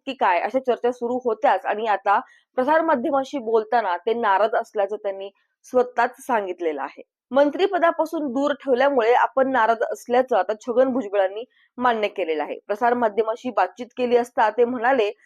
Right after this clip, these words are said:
की त्यांना विचारण्यात आलं की "तुम्हाला पक्षाने महायुतीतील नेत्यांनी मंत्रिपदापासून का डावललं?" त्यावर भुजबळ म्हणाले की "मी एक सर्वसामान्य कार्यकर्ता आहे, मला डावललं काय आणि फेकलं काय, कोणाला काय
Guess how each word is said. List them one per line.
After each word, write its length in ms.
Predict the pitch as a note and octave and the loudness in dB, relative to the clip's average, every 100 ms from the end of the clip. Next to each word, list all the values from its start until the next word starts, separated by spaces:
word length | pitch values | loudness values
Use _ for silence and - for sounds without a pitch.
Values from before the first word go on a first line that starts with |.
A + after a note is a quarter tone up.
| _ _ | _ _
की 60 | C4+ | -2
त्यांना 220 | C#4+ D4+ | 2 4
विचारण्यात 480 | D4 D4 C#4 C#4+ D4 | 2 2 2 2 0
आलं 320 | - C#4 A#3 | 0 2 2
की 140 | G#3 C4 | 0 -4
"तुम्हाला 280 | C#4+ D4 | 0 2
पक्षाने 580 | D#4 C#4 C#4 D#4 C#4 D4 | 2 -2 -2 0 2 0
महायुतीतील 600 | D4 C#4+ B3+ B3 B3 C4+ | 0 -2 -2 -4 -8 -4
नेत्यांनी 500 | B3+ G#3+ B3+ C4 A3+ | -2 0 0 0 -2
मंत्रिपदापासून 800 | A#3 A3 A#3+ C4 B3+ B3 A#3 C4 | -4 -6 -6 -2 -2 -2 -8 -6
का 160 | C#4 E4+ | 0 2
डावललं?" 540 | E4 B3 A#3 A3 A3 - _ _ - | 2 0 -2 -2 -4 -6 _ _ 0
त्यावर 200 | A#3+ B3+ | 2 2
भुजबळ 380 | G#3 A3 G#3+ D4 | 0 0 4 6
म्हणाले 380 | C#4 G3 F#3 C4+ | 4 -2 -4 -6
की 180 | C#4 | -6
"मी 140 | C#4 D#4 | -4 -4
एक 100 | D4+ | -2
सर्वसामान्य 640 | C#4 C4 C#4 B3+ C4+ D4+ | 0 0 0 -2 -2 -2
कार्यकर्ता 520 | D4+ G#3 G3+ F3+ - | 0 0 -2 -4 -4
आहे, 140 | E3+ - _ - _ - | -8 -10 _ -20 _ -4
मला 220 | A#3 C4+ | 2 4
डावललं 480 | A#3 A3 G#3 B3+ C#4+ | 4 2 2 2 2
काय 380 | C#4+ C4+ C4 C4+ | 2 2 2 2
आणि 120 | E4 | -2
फेकलं 340 | F4+ C#4+ F#3+ | -4 -2 -2
काय, 160 | E3+ - _ _ - | -2 -6 _ _ -2
कोणाला 320 | C4+ C#4+ D4+ | 2 4 4
काय 180 | D4+ | 2